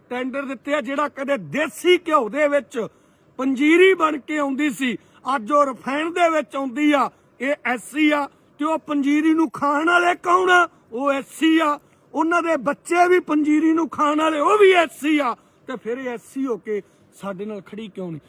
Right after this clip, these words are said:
ਸਾਡੀ ਸੀਟ ਦਾ ਆਨੰਦ ਮਾਣ ਕੇ ਮਲੋਟ ਹਲਕੇ ਤੋਂ, ਮਲੋਟ ਐਸ ਸੀ ਸੀਟ ਆ, ਜਿੱਥੋਂ ਮੈਂ, ਆ, ਜਿਹੜਾ ਕਹਿ ਲਓ ਨਵੰਬਰ ਦੋ ਹਜ਼ਾਰ ਪੱਚੀ ਦਾ ਪ੍ਰਚਾਰ ਕਰਨਾ ਸ਼ੁਰੂ ਕਰ ਦਿੱਤਾ,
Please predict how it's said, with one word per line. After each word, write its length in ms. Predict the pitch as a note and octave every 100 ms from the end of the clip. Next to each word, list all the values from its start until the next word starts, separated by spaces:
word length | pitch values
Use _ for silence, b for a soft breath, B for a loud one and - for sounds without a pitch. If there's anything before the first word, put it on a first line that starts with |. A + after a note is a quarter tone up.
| b -
ਸਾਡੀ 480 | - E4 E4 F4+
ਸੀਟ 440 | F4 - D#4 D#4 F#4
ਦਾ 140 | C#4+
ਆਨੰਦ 360 | E4 D#4+ D4+ D4+
ਮਾਣ 320 | D4+ D4+ C#4+
ਕੇ 260 | - C#4+ B3
ਮਲੋਟ 540 | A#3+ D#4+ E4 F#4 -
ਹਲਕੇ 360 | E4 G#3+ C#4+ D4
ਤੋਂ, 260 | C4 A3+ b b G3+
ਮਲੋਟ 500 | A#3 B3+ C#4+ D#4 C#4+
ਐਸ 140 | C#4+ -
ਸੀ 220 | D4+ D4+
ਸੀਟ 380 | - C#4 C#4+ D#4+
ਆ, 200 | E4 D4+ b b -
ਜਿੱਥੋਂ 460 | C3+ - - D#4 E4
ਮੈਂ, 320 | D#4 D#4 D4+ b b b -
ਆ, 280 | C#4 C#4+ B3+ -
ਜਿਹੜਾ 280 | F3+ B3 D4+
ਕਹਿ 240 | A3 C#4+ D4+
ਲਓ 120 | D4+
ਨਵੰਬਰ 560 | B3+ B3+ C#4 D4 D#4
ਦੋ 300 | G#3 C4 C4
ਹਜ਼ਾਰ 300 | C4+ D4 C#4
ਪੱਚੀ 400 | C4 C#4 - C#4
ਦਾ 140 | C#4+ C#4
ਪ੍ਰਚਾਰ 540 | - B3 C#4+ C4 C4+
ਕਰਨਾ 340 | B3+ B3+ C4+ C4+
ਸ਼ੁਰੂ 320 | - F#4 F#4
ਕਰ 220 | C#4+ C4+
ਦਿੱਤਾ, 440 | G#3+ - C#4 C#4+